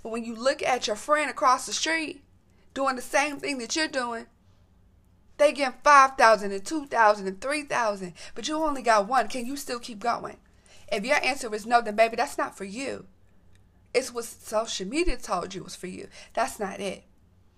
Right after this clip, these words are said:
Confidence is knowing that no matter what situation you're placed in, no matter who's in front of you, no matter your environment, no matter what you go through,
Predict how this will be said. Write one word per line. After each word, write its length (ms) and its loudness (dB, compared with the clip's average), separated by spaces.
Confidence 720 2
is 140 -12
knowing 320 4
that 240 0
no 80 -4
matter 260 -2
what 300 0
situation 600 -4
you're 140 -4
placed 380 -8
in, 160 -2
no 80 0
matter 260 0
who's 400 -4
in 140 -4
front 260 -2
of 80 -6
you, 140 -6
no 80 0
matter 320 0
your 180 0
environment, 480 -4
no 60 -2
matter 200 -2
what 360 -4
you 80 -10
go 240 0
through, 180 -12